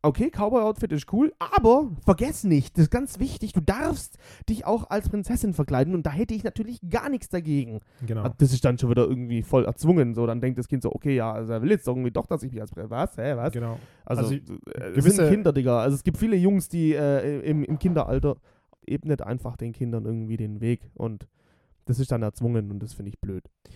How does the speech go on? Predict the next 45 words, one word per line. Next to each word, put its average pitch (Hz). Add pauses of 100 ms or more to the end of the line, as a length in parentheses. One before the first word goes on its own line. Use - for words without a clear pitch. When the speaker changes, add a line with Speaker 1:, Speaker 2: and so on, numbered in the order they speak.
(260)
Speaker 2:
Ja, 139
auf 123
jeden 156
Fall, 135
ähm, 117
die 117
Aufklärung, 147
äh, 110
finde 139
ich 117
ja 113
schon 151
ganz 123
wichtig. 127
Ähm, 107
also 107
ein 107 (200)
Kind 143
aufklären, 135
das 110
gehört 113
schon 110
dazu, 139 (420)
dass 104
man 110
einfach, 107
ähm, 98
die -
Kinder 120
vorbereitet 117
und 104
sagt, 104
"Okay, 113
pass 104
auf, 113
in 101
der 98
Welt 127
sieht's 117
gerade 98
so 101
und 104
so 104
aus." -
Ähm 92